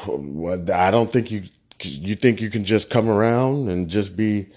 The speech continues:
I mean, it's not that I wasn't handling all the extracurricular activities, and I was handling all that. I was watching my, uh,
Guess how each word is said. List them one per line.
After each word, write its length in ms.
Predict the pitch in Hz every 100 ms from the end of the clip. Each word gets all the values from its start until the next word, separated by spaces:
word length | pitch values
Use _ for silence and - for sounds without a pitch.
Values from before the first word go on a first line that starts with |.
| - - -
I 60 |
mean, 80 | 147
it's 140 | 143
not 160 | 185 185
that 100 | 151
I 40 |
wasn't 340 | 127 135 123 107
handling 460 | 127 123 98 87 -
all 140 | 107
the 80 | 101
extracurricular 800 | 95 - 92 - 98 98 95 -
activities, 880 | 98 95 - 117 110 107 104 104 98
and 180 | 87 - - - - -
I 80 | 170
was 140 | 190 117
handling 260 | 120 107
all 180 | 120 135
that. 100 | 87
I 80 | 90
was 240 | 101 - -
watching 440 | 90 117 - 110
my, 220 | 95 82
uh, 540 | - 90 82 78 71